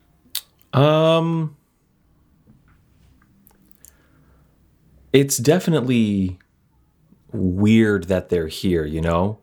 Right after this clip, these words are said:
Out of everyone who doesn't belong in this dimension,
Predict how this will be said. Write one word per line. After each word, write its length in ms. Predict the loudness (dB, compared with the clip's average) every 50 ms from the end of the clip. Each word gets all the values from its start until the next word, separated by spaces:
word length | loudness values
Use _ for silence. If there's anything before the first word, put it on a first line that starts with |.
| _ _ _ _ _ -2
Out 140 | 0 2 2
of 180 | 2 0 -2 -2
everyone 920 | -2 0 0 0 0 -2 0 0 2 2 2 0 0 -2 -4 -6 -8 -10 -8
who 100 | -6 -2
doesn't 300 | 2 2 2 2 2 0
belong 380 | 0 0 2 2 2 2 2 0
in 60 | -2
this 140 | -2 -2 -2
dimension, 680 | -2 -2 0 0 0 0 0 0 0 0 0 -2 -4